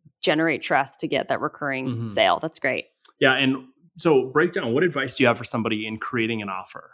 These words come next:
Speaker 2: When you think about the way you've structured your offers, you know, if you had to do it again, what are some things now that you know what you know,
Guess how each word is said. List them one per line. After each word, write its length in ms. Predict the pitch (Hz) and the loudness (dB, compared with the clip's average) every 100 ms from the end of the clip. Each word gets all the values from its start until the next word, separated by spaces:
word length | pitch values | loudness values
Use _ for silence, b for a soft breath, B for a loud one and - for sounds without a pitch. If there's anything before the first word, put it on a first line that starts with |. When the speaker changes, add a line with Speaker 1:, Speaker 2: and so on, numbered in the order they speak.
| - | -12
Speaker 2:
When 200 | 107 110 | -6 -4
you 60 | |
think 180 | 104 151 | 0 2
about 240 | 165 143 | 2 2
the 80 | 123 | 0
way 220 | 117 110 | -2 -2
you've 200 | 110 113 | -4 -4
structured 460 | 110 - 117 - 113 | -8 -8 -8 -8 -8
your 180 | 110 104 | -6 -4
offers, 580 | 98 98 104 95 98 - _ _ _ _ _ _ _ | -4 -6 -10 -12 -14 -16 _ _ _ _ _ _ _
you 120 | 135 | 0
know, 100 | 117 | 0
if 120 | 107 110 | 0 -2
you 80 | |
had 160 | 123 113 | -2 -2
to 60 | 110 | -4
do 180 | 110 | -4
it 60 | 104 | -4
again, 420 | 104 107 101 92 | -6 -6 -6 -6
what 140 | 101 139 | -2 -2
are 60 | |
some 180 | 156 143 | -2 -4
things 320 | 110 117 104 | -2 -4 -4
now 280 | 110 110 113 | -2 2 2
that 140 | 120 127 | 0 -4
you 120 | 120 | -4
know 440 | 113 113 120 104 | -2 -2 -2 -2
what 280 | 98 110 107 | -4 -6 -8
you 60 | 104 | -10
know, 300 | 101 104 | -8 -6